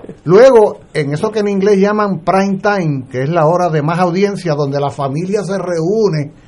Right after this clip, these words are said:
a ver, ahí matan a cincuenta más, a trescientos más,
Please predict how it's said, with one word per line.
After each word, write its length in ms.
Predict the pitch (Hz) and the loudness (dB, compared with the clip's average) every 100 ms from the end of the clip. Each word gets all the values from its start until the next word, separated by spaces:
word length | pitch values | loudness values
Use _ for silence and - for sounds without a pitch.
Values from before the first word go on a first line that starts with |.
| - - - | -20 -18 -6
a 160 | 127 | -2
ver, 320 | 127 190 214 - - - _ - - - - - - | 0 0 -2 -12 -20 -20 _ -20 -20 -20 -20 -18 -8
ahí 140 | 135 | -4
matan 420 | 127 147 208 262 | -2 -2 -2 -2
a 80 | 208 | -4
cincuenta 580 | 170 160 151 151 160 269 | -4 -4 -2 -2 0 0
más, 320 | 262 190 165 | 0 0 0
a 40 | 165 | -2
trescientos 520 | 143 160 185 196 214 | -6 -2 -2 0 -2
más, 260 | 226 254 | 0 -2